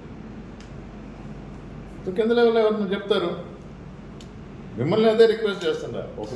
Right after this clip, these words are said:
మాట చెప్పినప్పుడు దాని ప్రూఫ్ చూపించమనండి. నా దగ్గరికి వచ్చినప్పుడు చూపిస్తా ఉంటాం కదా, మీరు కూడా నేర్చుకోండి. అభివృద్ధికి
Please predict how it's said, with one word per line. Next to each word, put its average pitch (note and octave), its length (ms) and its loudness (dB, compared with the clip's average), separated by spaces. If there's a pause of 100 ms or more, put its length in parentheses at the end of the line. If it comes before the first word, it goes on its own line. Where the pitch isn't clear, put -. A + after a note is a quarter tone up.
(100)
మాట D3+ 180 2 (140)
చెప్పినప్పుడు C3 680 -2 (1200)
దాని F#3+ 220 0
ప్రూఫ్ A#3 260 2
చూపించమనండి. G#3+ 640 2 (180)
నా B2+ 140 2
దగ్గరికి F#3+ 240 4
వచ్చినప్పుడు F#3 400 -2
చూపిస్తా F#3+ 300 -2 (100)
ఉంటాం E3 260 -2
కదా, D#3 180 2 (500)
మీరు F#3 180 0
కూడా G#3 140 6
నేర్చుకోండి. D3+ 460 -4 (1200)
అభివృద్ధికి G3 480 8